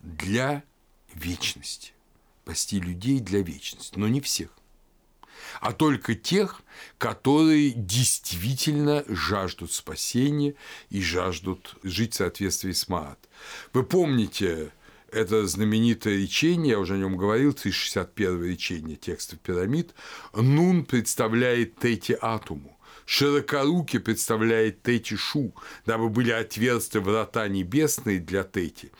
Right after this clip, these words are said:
затворенные для тех, кто не имеет имени. Возьми Тети за руку его, веди Тети в небо, дабы не умер он на земле среди людей. Кто же не имеет имени?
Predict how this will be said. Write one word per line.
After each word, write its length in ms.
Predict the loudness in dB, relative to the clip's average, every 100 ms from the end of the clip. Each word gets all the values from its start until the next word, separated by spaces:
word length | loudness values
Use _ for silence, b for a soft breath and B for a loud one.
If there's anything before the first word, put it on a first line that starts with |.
| B B
затворенные 1000 | -2 0 0 0 2 4 4 4 2 0
для 220 | -4 -8
тех, 380 | -6 0 0 0 -16 B _
кто 160 | -4 -2
не 220 | -2 -4
имеет 420 | -4 -4 -6 -10
имени. 480 | -10 -8 -8 -12 -20 _ B B B
Возьми 420 | 0 0 4 2 2
Тети 380 | 2 0 2
за 300 | 2 2 2
руку 300 | 2 0 -4
его, 400 | -6 -6 -8 -12 -16 B B
веди 320 | 0 2 2
Тети 380 | 2 0 2 0
в 140 | 2
небо, 400 | 4 4 4 4
дабы 340 | 2 2 2 2
не 180 | 4 4
умер 380 | 4 4 6
он 180 | 6 4
на 80 | 2
земле 440 | 4 2 4 2
среди 360 | 2 -2 -2 -2
людей. 420 | -2 -2 -4 -12 -16 B B B B
Кто 240 | -8 0 2
же 160 | 4
не 220 | 4 4 6
имеет 380 | 4 2 0
имени? 520 | -8 -10 -10 -16 -20